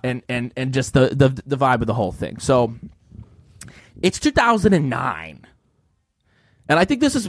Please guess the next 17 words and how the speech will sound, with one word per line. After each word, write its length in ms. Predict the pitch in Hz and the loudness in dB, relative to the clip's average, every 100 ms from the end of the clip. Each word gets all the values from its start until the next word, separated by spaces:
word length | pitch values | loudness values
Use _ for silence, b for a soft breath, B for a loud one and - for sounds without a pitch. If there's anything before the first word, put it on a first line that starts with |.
| - | -8
it's 360 | - 160 170 180 | -6 -2 -2 2
such 160 | 254 214 | 2 4
an 80 | |
interesting, 540 | 190 185 170 165 143 131 | 2 2 0 0 0 -4
there's 260 | 113 156 156 | -2 -2 2
so 100 | 214 | 2
many 120 | 196 | 2
interesting, 560 | 175 175 175 156 127 - | 0 -4 -4 -4 -4 -6
you 100 | 135 | -6
know, 160 | 117 82 b b b b b _ - | -6 -8 b b b b b _ -6
uh, 440 | 123 113 104 98 92 - _ | 0 2 0 -2 -6 -12 _
series 440 | - - 220 190 147 | -8 2 6 6 6
of 40 | |
events 440 | 139 131 127 101 | 2 4 2 0
that 120 | 120 101 | -4 -2
led 480 | 117 135 135 127 - | 2 4 4 2 -4
to 480 | 139 120 110 98 | -2 0 0 -4